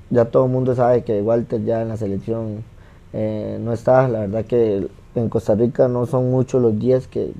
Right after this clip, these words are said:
que, que hay. Entonces hay que aprovechar esa oportunidad, eh, mantener el mejor nivel, eh, durante este torneo. Y otro de mis sueños, que hasta el momento no se me ha dado la oportunidad, es salir a jugar al extranjero,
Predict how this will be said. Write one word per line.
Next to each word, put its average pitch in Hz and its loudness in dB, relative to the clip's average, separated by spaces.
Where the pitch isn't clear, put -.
que, 104 -6
que 113 -2
hay. 156 0
Entonces 123 0
hay 127 0
que 147 0
aprovechar 127 0
esa 135 0
oportunidad, 135 -4
eh, 123 4
mantener 113 -4
el 135 0
mejor 131 0
nivel, 131 0
eh, 131 0
durante 117 -2
este 123 -2
torneo. 139 -2
Y 127 2
otro 139 4
de 139 4
mis 127 -2
sueños, 143 2
que - -4
hasta 120 -2
el 117 -2
momento 120 -2
no 131 -2
se 131 -2
me 131 -2
ha 127 -2
dado 131 2
la 135 4
oportunidad, 123 -2
es 127 -2
salir 120 0
a 123 2
jugar 123 0
al 127 2
extranjero, 127 -2